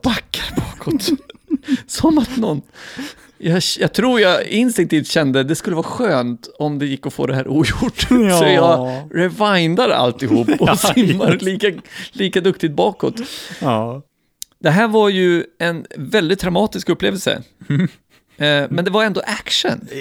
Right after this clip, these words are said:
Speaker 2: Ja.
Speaker 1: Det, du känns inte som en actionperson.
Speaker 2: Nej, jag vet. Jag är inte så mycket av en actionperson. Men jag har faktiskt varit med om en grej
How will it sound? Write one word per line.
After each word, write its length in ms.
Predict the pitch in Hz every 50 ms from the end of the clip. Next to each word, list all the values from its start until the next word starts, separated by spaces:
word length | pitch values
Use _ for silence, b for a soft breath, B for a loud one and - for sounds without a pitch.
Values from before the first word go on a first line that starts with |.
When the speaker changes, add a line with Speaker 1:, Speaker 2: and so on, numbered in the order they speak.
| 143 151
Speaker 2:
Ja. 440 | 156 160 160 160 170 170 185 190 185
Speaker 1:
Det, 40 | 208
du 40 | 220
känns 420 | - - 233 254 302 339 302 -
inte 120 | 302 190 135
som 160 | - 143 135
en 60 | 127 -
actionperson. 600 | 139 - - - 139 131 139 139 - - - - 127
Speaker 2:
Nej, 460 | 139 139 143 143 147 147 156 - 143
jag 100 | 151 147
vet. 300 | 151 143 113 104 101 -
Jag 100 | 143 151
är 40 | 160
inte 120 | 151 127
så 60 | 120
mycket 180 | 110 101 - 95
av 60 | 92
en 60 | 92
actionperson. 580 | 90 - - 95 87 90 - 98 95 101 120 - - _ _ _
Men 220 | - 131 143 151 160
jag 100 | 160 156
har 200 | - 311 359 320
faktiskt 360 | - 156 131 131 131 117 131
varit 140 | 127 120 143
med 340 | 175 220 240 185 139 113
om 220 | 101 98 98 101 104
en 180 | 101 98 98
grej 420 | 92 98 90 87 87 87 87 92